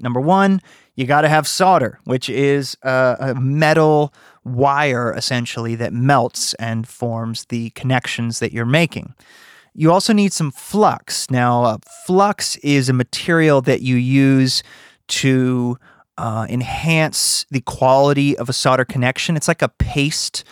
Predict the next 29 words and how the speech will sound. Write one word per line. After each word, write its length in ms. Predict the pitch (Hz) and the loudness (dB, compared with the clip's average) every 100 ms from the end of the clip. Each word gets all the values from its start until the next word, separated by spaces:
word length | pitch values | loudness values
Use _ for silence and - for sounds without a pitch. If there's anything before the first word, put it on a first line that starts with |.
| - - - _ | -20 -20 -20 _
Um, 520 | 110 120 117 120 120 - | -4 -2 -2 -4 -6 -2
and 160 | 135 | 0
what 140 | 131 143 | 0 0
you 80 | |
do 320 | 135 143 147 143 | 0 2 4 4
is 200 | 127 127 | 2 0
you, 420 | 131 131 127 117 | 2 2 0 -2
say, 380 | - 143 127 123 | -2 2 2 0
dip 320 | 120 156 147 | 0 0 2
a 40 | |
wire 500 | 123 127 139 139 131 - | 2 4 4 4 0 0
into 460 | 170 170 - 131 | 0 0 0 0
it, 240 | 120 - - _ _ _ _ - | 0 -2 -10 _ _ _ _ -4
and 380 | 131 127 127 120 | 0 2 0 0
then 440 | 135 131 127 127 - | 2 2 2 -2 -4
you 540 | 123 123 123 120 - | 0 2 2 0 -2
melt 380 | 131 135 139 - | 0 2 2 0
a 60 | 131 | -2
little 200 | 127 123 | 0 0
solder, 560 | - 160 147 127 120 123 | 0 2 4 2 0 -2
and 260 | 123 120 | -4 0
that 220 | 131 131 - _ | 0 0 -2 _
flux 500 | - - 139 - - | -8 0 0 0 -6
melts 640 | 135 160 175 180 - - - - _ - | 0 2 4 2 -2 -8 -10 -20 _ -6
and 240 | 143 139 | -2 0
creates 320 | 127 139 131 135 | 0 0 2 0
a 60 | |
really 320 | 123 151 151 | 0 2 2
strong 880 | 131 - - 143 139 135 131 127 127 | 0 -2 -4 0 2 4 2 0 -4